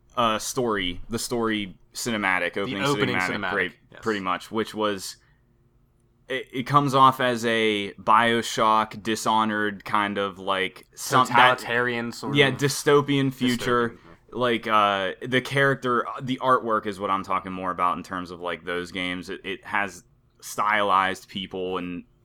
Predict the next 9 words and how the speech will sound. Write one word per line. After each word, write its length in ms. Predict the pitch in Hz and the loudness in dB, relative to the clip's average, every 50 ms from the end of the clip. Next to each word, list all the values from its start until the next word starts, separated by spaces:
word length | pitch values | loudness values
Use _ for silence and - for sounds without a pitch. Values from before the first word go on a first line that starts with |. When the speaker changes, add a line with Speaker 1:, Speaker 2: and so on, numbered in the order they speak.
| _ - | _ -6
Speaker 1:
art, 340 | 90 92 95 92 - _ - | -4 -4 -4 -4 -6 _ -2
artwork 500 | 95 95 95 - 80 85 87 87 87 - | 0 0 0 0 -2 -4 -4 -4 -4 -4
and 120 | 87 87 | -8 -10
whatever, 380 | 85 87 87 87 85 80 85 85 | -6 -4 -4 -4 -4 -4 -4 -6
but 300 | 80 98 92 90 - - _ _ _ _ _ _ _ _ _ _ _ _ _ _ _ _ _ _ _ _ _ - | -4 -4 -6 -6 -6 -10 _ _ _ _ _ _ _ _ _ _ _ _ _ _ _ _ _ _ _ _ _ 0
everybody's 460 | 131 143 143 147 139 147 147 135 117 110 | 2 2 4 4 4 4 4 4 2 0
real 460 | 123 131 127 127 123 120 117 113 - - | 0 2 2 2 2 2 0 -2 -4 -8
excited 580 | 117 - - - 127 120 120 117 117 117 113 | -8 -6 -2 0 2 2 2 2 2 0 0
and 380 | 113 110 107 104 101 95 85 | -2 -2 -4 -4 -6 -8 -10